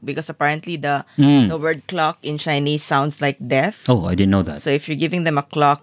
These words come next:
Speaker 1: it's like you're giving them death. So yeah, that's a good
Speaker 2: Yeah,
Speaker 1: point.
Speaker 2: I
Speaker 1: Maybe research first if it's a good
Speaker 2: Mm.
Speaker 1: idea to, you know.
Speaker 2: Yeah, 'cause it could be something really innocent, right? It could
Speaker 1: Mm.
Speaker 2: be like mirror.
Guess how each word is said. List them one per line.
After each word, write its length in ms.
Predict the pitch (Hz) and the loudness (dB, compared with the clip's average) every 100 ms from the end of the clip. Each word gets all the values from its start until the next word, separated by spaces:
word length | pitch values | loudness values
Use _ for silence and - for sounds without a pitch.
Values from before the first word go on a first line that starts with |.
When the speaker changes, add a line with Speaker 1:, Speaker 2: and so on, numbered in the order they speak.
| - | -6
Speaker 1:
it's 280 | 135 - 139 | -8 -4 0
like 260 | 135 127 | 0 0
you're 160 | 139 131 | -2 -2
giving 360 | 127 131 131 | -2 -4 -4
them 200 | 127 123 | -4 -4
death. 480 | 120 - - - - _ _ _ _ _ | -4 -6 -8 -12 -20 _ _ _ _ _
So 160 | - | -2
yeah, 260 | 185 175 170 | 2 4 4
that's 200 | 160 240 | 2 2
a 60 | 277 | 2
good 120 | 202 180 | 2 2
Speaker 2:
Yeah, 80 | |
Speaker 1:
point. 200 | 170 151 | 2 2
Speaker 2:
I 20 | 165 | 0
Speaker 1:
Maybe 240 | 170 170 | 0 0
research 600 | 151 156 - 156 139 - | 0 -2 0 0 0 -4
first 400 | - 139 135 - | 0 0 0 -4
if 240 | 131 - _ _ _ _ _ - | -6 -8 _ _ _ _ _ -8
it's 160 | 135 | -6
a 80 | 165 | -4
good 180 | 131 139 | -4 0
Speaker 2:
Mm. 140 | 123 | 2
Speaker 1:
idea 320 | 104 95 135 131 - | 4 4 2 -2 -4
to, 300 | 135 123 117 _ _ _ _ _ _ - | -4 -4 -8 _ _ _ _ _ _ -8
you 100 | 135 | -6
know. 220 | 123 135 - - _ _ - - - | -6 -8 -10 -18 _ _ -20 -18 -4
Speaker 2:
Yeah, 120 | 196 | 0
'cause 220 | 196 165 - - _ - | 2 0 -4 -20 _ -6
it 220 | 165 - | -4 0
could 140 | 208 214 | 2 2
be 60 | |
something 400 | 220 156 170 143 | 2 2 4 4
really 320 | 120 143 151 131 | 4 2 2 2
innocent, 520 | 123 139 - - - | 4 2 2 -2 -2
right? 180 | 117 214 - | -2 -2 -4
It 160 | 156 | -4
could 140 | 156 131 | -2 2
Speaker 1:
Mm. 80 | 143 | 2
Speaker 2:
be 80 | 135 131 123 | 4 2 2
like 360 | 117 120 117 123 | 2 0 -2 0
mirror. 560 | 120 160 123 90 76 | 2 4 4 2 -2